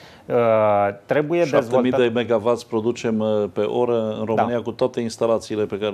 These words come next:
Speaker 2: România le are la dispoziție sau la ce ne
Speaker 1: Nu,
Speaker 2: referim?
Speaker 1: uh, producem cu
Speaker 2: Din,
Speaker 1: tot ce
Speaker 2: uh,
Speaker 1: avem la dispoziție, dar, uh,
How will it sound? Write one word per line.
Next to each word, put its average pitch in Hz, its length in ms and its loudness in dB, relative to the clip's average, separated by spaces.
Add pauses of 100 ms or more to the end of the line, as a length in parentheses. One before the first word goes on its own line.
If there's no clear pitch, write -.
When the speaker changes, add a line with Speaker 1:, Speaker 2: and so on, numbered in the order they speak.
(120)
Speaker 2:
România 104 300 -2
le 101 100 -2
are 101 400 -2
la 107 80 -2
dispoziție 104 600 -4
sau 104 180 -4
la 104 120 0
ce 131 80 2
ne 147 100 4
Speaker 1:
Nu, 131 60 2
Speaker 2:
referim? 95 320 -6
Speaker 1:
uh, 104 480 2
producem 120 680 -2
cu 104 200 -6
Speaker 2:
Din, 113 140 0
Speaker 1:
tot 127 180 4
ce 120 80 4
Speaker 2:
uh, 143 80 6
Speaker 1:
avem 123 240 2
la 131 120 4
dispoziție, 113 840 -2
dar, 127 320 2 (280)
uh, 139 100 -2